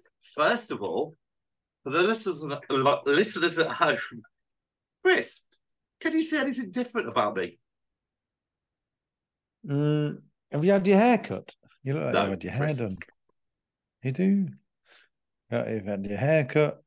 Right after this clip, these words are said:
Speaker 2: Oh, and you look
Speaker 1: <laughs>
Speaker 2: really happy. You look quite happy. I don't know if it's
Speaker 1: Oh.
Speaker 2: fake or real, but could,
Speaker 1: Well.
Speaker 2: because you're an actor. You are an
Speaker 1: Oh,
Speaker 2: actor.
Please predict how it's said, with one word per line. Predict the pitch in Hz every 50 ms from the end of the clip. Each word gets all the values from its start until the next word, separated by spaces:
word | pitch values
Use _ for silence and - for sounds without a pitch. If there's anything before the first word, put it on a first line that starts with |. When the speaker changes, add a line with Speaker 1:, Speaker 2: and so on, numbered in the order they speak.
| _ -
Speaker 2:
Oh, | 156 175
and | 180 180
you | 185
look | 190 190
Speaker 1:
<laughs> | -
Speaker 2:
really | 160 165 160 160
happy. | 151 160 160 143 - - 104 101 98 92 - _ _
You | 131 135
look | 139 135 107 113 110
quite | - - 143 131 110
happy. | 110 107 107 101 - - 92 95 - - - - _
I | 135
don't | 139 165 156
know | 131 104
if | 104 104
it's | 104 -
Speaker 1:
Oh. | - -
Speaker 2:
fake | 131 131 123 - - 113
or | 110 101
real, | 120 123 117 107 101 104 101
but | 98 104 - - _ - - - _ _ -
could, | - 120 95
Speaker 1:
Well. | 101 120
Speaker 2:
because | 113 127 120 120
you're | 117 117 113
an | 113
actor. | 131 131 - - - - 110 95 87 82 95 101 101
You | 120 117 104
are | 95 95 98
an | 98 104
Speaker 1:
Oh, | - - -
Speaker 2:
actor. | - - 95